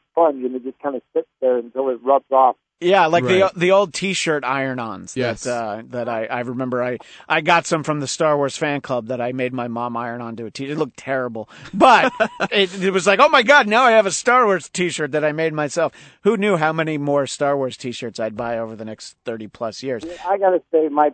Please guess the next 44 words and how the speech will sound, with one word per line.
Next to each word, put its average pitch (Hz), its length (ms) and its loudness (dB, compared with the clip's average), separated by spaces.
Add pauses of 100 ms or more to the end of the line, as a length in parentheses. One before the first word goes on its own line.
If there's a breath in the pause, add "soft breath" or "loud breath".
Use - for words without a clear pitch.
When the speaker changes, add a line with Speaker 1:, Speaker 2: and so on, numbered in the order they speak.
(140)
Speaker 1:
favorite 180 380 0
era 156 200 -2
of 143 160 -6
costumes, 147 680 0
<laughs> - 420 -6
you 131 100 -12
bring 190 280 6
on 196 200 8
the 175 80 0
capes 180 500 4
and 143 140 0
all 160 160 8
the 160 120 0 (140)
fur 170 320 6
on 170 120 8
the 156 180 0
shoulders 160 400 4
and 151 180 -12
stuff. 147 200 0
I 165 40 0
like 175 220 -2
the, 151 180 2 (360)
the, 151 260 2
the, 143 240 -2
the 147 80 -4 (120)
eighty, 175 280 -2
eighty-one, 156 600 -2
you 151 60 -4
know, 147 140 -2
with 147 160 0
all 160 100 2
the 147 60 -10
big, 160 280 -6
like, 147 180 -12
the 131 60 -14 (120)
purple 147 240 2 (120)
capes. 147 160 0
Speaker 3:
Those 147 220 2
are 170 60 -2
my 165 160 0
fa-, 160 360 -2
I 143 120 -4
love 160 300 -6
those. 117 340 -8